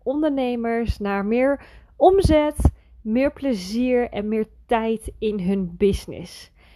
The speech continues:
Mocht je sowieso nou heel graag willen weten wat voor content inhoudelijk je nodig hebt, op welk moment en wanneer je weet of iemand warm is of niet,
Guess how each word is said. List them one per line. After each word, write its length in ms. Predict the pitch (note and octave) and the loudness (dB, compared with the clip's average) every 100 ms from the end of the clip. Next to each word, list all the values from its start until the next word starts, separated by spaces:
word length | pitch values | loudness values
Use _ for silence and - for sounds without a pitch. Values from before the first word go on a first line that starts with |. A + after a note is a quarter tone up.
| _ _ - | _ _ -6
Mocht 540 | A3 G#3+ E4+ - - | 4 6 6 6 0
je 180 | E4+ D4 | 0 2
sowieso 680 | C#4 C4+ C4+ A#3 B3 B3+ | 2 2 0 2 2 2
nou 360 | B3+ A3+ A3+ G#3+ | 2 2 2 4
heel 180 | A#3 C#4+ | 2 0
graag 360 | - A#3 A#3 | 0 0 0
willen 260 | A3+ A3 G#3+ | -2 -2 2
weten 500 | G#3 A#3 - G#3+ G#3+ - _ _ - | 2 2 0 -4 -4 -8 _ _ -10
wat 360 | F3+ B3 C4+ | -2 -2 -2
voor 260 | - B3+ - | -6 -8 -6
content 600 | B3+ C4 C4 A#3 G#3+ G#3 - | -4 -2 0 0 0 -4 -8
inhoudelijk 720 | A#3 A3+ G3 G#3+ C4 C4+ B3 | -4 0 2 2 2 0 -2
je 160 | - A3 | 0 0
nodig 340 | G#3 G3+ - | 2 2 0
hebt, 300 | G#3 G3+ - - | 0 -2 -4 -4
op 180 | A#3+ | -2
welk 300 | G3 A3+ A#3 | 0 -2 0
moment 420 | A#3 A3 G#3 G#3 - | -2 -2 0 0 -2
en 140 | G3+ | -4
wanneer 260 | G3+ G#3 G#3+ | -2 -2 0
je 120 | G#3+ | 0
weet 220 | G#3+ A3+ | 0 -2
of 80 | - | -6
iemand 320 | G#3 G3 F3+ | -8 -6 -2
warm 300 | F#3+ A3+ B3 | 2 2 2
is 160 | G3 - | -4 -8
of 200 | F3+ G3 | -8 -2
niet, 380 | G#3 F4 - | 0 0 -2